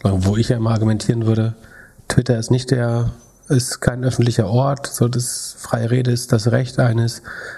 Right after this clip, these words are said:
Bürgers gegenüber dem Staat, keine Gesetz-, dass keine Gesetze erlassen werden, die meine Free Speech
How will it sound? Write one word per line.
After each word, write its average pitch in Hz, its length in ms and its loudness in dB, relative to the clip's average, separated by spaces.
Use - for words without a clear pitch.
Bürgers 123 420 0
gegenüber 117 320 2
dem 110 140 2
Staat, 120 380 -2
keine 117 260 -2
Gesetz-, 117 380 0
dass - 200 -2
keine 117 180 -2
Gesetze 110 340 0
erlassen 117 300 2
werden, 110 220 0
die 110 80 2
meine 113 360 2
Free - 240 2
Speech - 360 0